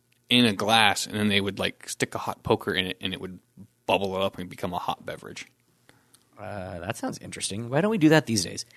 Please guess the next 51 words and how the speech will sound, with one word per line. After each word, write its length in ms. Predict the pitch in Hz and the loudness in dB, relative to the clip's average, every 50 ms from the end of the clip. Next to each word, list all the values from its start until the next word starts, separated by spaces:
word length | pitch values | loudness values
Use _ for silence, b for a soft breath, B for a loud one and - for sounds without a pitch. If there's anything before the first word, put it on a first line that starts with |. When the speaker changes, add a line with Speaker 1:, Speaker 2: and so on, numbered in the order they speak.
| b b b b b | b b b b b
Speaker 2:
Is 100 | 139 135 | 4 6
there 100 | 147 - | 6 6
any 140 | 147 160 160 | 6 4 2
bar 260 | 123 101 110 113 123 | 4 4 4 6 6
that 100 | 120 113 | 4 4
just 160 | 113 113 104 95 | 4 2 2 4
jams 320 | 104 104 101 113 113 110 | 4 4 6 6 6 6
a 60 | 107 | 4
hot 220 | 101 107 98 92 - | 4 2 0 -4 0
poker 360 | - 101 95 92 - 104 104 | 0 0 2 2 2 0 0
into 220 | 98 104 107 104 | 2 0 0 2
your 120 | 110 101 95 | 2 2 2
drink 300 | 87 92 92 98 101 - | 2 0 -2 -2 -2 -4
to 80 | - 90 | -8 -8
heat 160 | - 101 90 | -8 -6 -6
it 80 | 90 90 | -6 -6
up? 220 | 95 104 - - - _ _ - | -6 -6 -8 -10 -20 _ _ -4
'Cause 160 | 110 92 87 | -2 -2 0
that 140 | 95 - - | -2 -2 -4
would 100 | - 87 | -4 -6
be 60 | 90 | -6
badass. 680 | 85 - 82 85 - 85 80 90 90 - - - - - _ _ _ _ _ _ _ _ _ _ - | -6 -6 -6 -6 -6 -10 -10 -8 -4 -2 -2 -2 -2 -8 _ _ _ _ _ _ _ _ _ _ 0
Speaker 1:
I 60 | 123 | 2
don't 300 | 123 117 151 196 226 - | 4 6 8 6 6 6
know 260 | - 156 151 165 190 | 6 6 8 8 8
of 140 | 208 214 208 - | 8 6 6 4
any 220 | 202 214 226 226 196 | 6 8 8 8 6
off 160 | 131 127 - | 6 2 0
the 60 | - | -2
top 320 | - - - 113 131 - - | -8 -2 0 0 0 0 0
of 100 | 127 120 | 0 2
my 160 | 113 98 98 | 2 2 2
head, 540 | 95 - - - - 98 - - 92 - - - - _ _ | 0 -4 -4 0 2 2 2 0 -4 -10 -12 -14 -20 _ _
uh, 240 | - 110 104 92 - - _ _ - | -4 -2 0 0 -2 -4 _ _ -4
especially 420 | - 110 - - - 143 - - 151 | -4 -2 0 2 2 2 4 6 4
not 120 | 135 113 | 4 6
in 60 | 113 | 4
the 60 | 123 104 | 2 2
Seattle 320 | - - 110 104 110 104 | 2 4 4 4 4 4
area, 200 | 95 95 95 101 - | 2 -2 -6 -4 2
but 120 | - 104 | 4 6
I 60 | 104 | 6
have 440 | 104 107 - 135 139 151 151 139 127 | 4 4 2 4 6 6 6 4 2
heard 380 | - - 139 135 123 113 104 101 | 0 2 4 6 6 6 4 4
of 300 | - - 104 101 101 104 | 4 4 4 4 4 0
some 440 | - - - 110 107 107 107 107 98 | -2 2 4 4 6 6 4 4 6
bars 420 | 107 104 110 107 101 98 95 - | 8 8 8 8 6 4 2 0
that 120 | - 101 - | -2 -4 -2
have 160 | - 98 98 | -2 -4 -2
been, 400 | 92 101 98 98 95 95 95 95 | -2 -4 -2 -2 -2 -4 -4 -4
like, 280 | 95 92 95 - - | -4 -4 -6 -6 -8